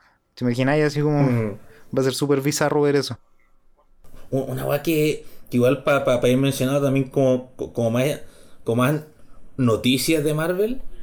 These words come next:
Speaker 1: Sí.
Speaker 2: Claro, u-, un, un grupo de fans que compraron un, uno de esos letreros en la calle, como los que están encima de los
Speaker 1: ¿Ya?
Speaker 2: edificios. Claro, que, en que le estaban pidiendo al M C U que reviviera a Tony Stark.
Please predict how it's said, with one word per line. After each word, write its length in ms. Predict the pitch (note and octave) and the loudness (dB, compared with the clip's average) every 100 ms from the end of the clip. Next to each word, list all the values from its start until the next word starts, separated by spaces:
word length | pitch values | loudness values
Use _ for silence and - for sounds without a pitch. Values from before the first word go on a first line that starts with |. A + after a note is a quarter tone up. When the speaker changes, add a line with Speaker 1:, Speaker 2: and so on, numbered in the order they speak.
| - - | -12 -2
Speaker 1:
Sí. 180 | C#3+ D#3+ B2 - - - - - - - | 0 0 -2 -8 -20 -20 -20 -20 -14 0
Speaker 2:
Claro, 200 | D3 C#3+ | 2 2
u-, 280 | D3+ D3+ D3 | 2 2 2
un, 160 | D#3 C#3+ | 4 2
un 220 | D#3 D3+ | 2 2
grupo 300 | C#3+ D#3 F3 | 2 2 2
de 100 | C#3+ | 2
fans 480 | - D3 F3 - - - - - - - | 2 0 0 -4 -10 -16 -20 -20 -18 -6
que 140 | B2 | -2
compraron 720 | A#2+ A#2 G#2+ C#3+ C3 D3 D#3 D3 | 0 -2 -2 0 4 4 4 2
un, 560 | D3+ D3+ D3 C#3+ B2+ | 2 2 2 2 0
uno 280 | C3 C#3 C#3+ | 2 2 2
de 60 | C#3+ | 2
esos 460 | D#3 D#3 D3+ - | 0 -2 -4 -4
letreros 480 | B2 G#2+ A2 C3+ D#3+ | -2 0 0 0 2
en 120 | D3 | 0
la 120 | C#3 C#3 | 0 0
calle, 240 | D3+ E3+ | 0 2
como 140 | D3+ | 2
los 100 | C3+ | 0
que 60 | C3 | -2
están 160 | D3 C#3+ | -2 -2
encima 260 | C#3 D3+ | 0 0
de 60 | D3 | 2
los 120 | C#3 B2+ | 2 2
Speaker 1:
¿Ya? 200 | A#2 D#3+ | 4 4
Speaker 2:
edificios. 220 | A#3 - - - - - - - - - - - - - - | 2 0 -6 -18 -20 -18 -16 -18 -20 -20 -20 -20 -20 -18 0
Claro, 340 | C#3+ C3 - - - - - | 2 4 0 -14 -20 -20 -6
que, 80 | C3+ | 0
en 100 | B2 | 2
que 80 | C3 | 2
le 60 | B2 | 2
estaban 420 | - C#3 D3 - | 0 0 0 0
pidiendo 460 | B2 A#2 C3+ C#3+ | 0 2 2 2
al 80 | C3 | 2
M 160 | C#3 C3+ | 2 0
C 400 | - - A#2 B2 | -4 -2 2 4
U 160 | C#3+ | 2
que 200 | C#3+ C3+ | 2 2
reviviera 540 | B2 A2+ A2 A2 B2+ B2 | 2 2 0 2 2 2
a 40 | |
Tony 180 | B2+ A#2+ | 2 0
Stark. 400 | - - G#2 | -2 -4 -4